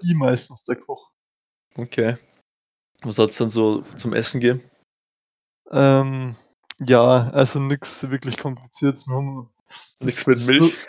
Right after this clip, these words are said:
Speaker 1: Lu-, doch schon, actually, wir haben Milchreis gemacht.
Speaker 2: Was?
Speaker 1: Ja.
Speaker 2: Du hast letztes Mal hast du so gesagt, "Haha, guter Joke." Dann habt ihr actually Milchreis gegessen.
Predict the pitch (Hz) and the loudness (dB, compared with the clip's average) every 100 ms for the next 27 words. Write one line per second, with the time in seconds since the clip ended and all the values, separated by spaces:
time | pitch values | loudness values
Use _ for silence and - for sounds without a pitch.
0 | - 139 - 165 _ _ - 139 160 - | -10 -10 -14 -20 _ _ -2 0 0 0
1 | 226 359 359 151 - - - 170 165 156 | 4 6 6 4 2 -2 -4 -4 -2 0
2 | 147 160 165 160 151 185 196 143 143 - | -2 -2 -8 -8 -6 -6 0 4 2 2
3 | 143 143 - _ _ _ _ _ - 117 | -6 -6 -6 _ _ _ _ _ -14 -2
4 | 165 220 - - - _ _ _ - 131 | 4 4 2 -10 -14 _ _ _ -2 0
5 | 151 135 170 - 151 151 147 135 131 - | 2 4 4 4 0 0 2 2 2 2
6 | 123 120 131 123 - 135 123 135 127 127 | -2 0 -2 -2 -2 -2 0 2 2 2
7 | 127 123 123 127 123 120 123 131 - - | 2 0 2 2 2 0 -2 -2 -8 -20
8 | - _ - 113 - - - - - 123 | -20 _ -4 -4 0 -2 -2 -4 -6 -4
9 | 123 143 131 110 - 113 - 123 | -4 -4 -4 -6 -8 -10 -10 -16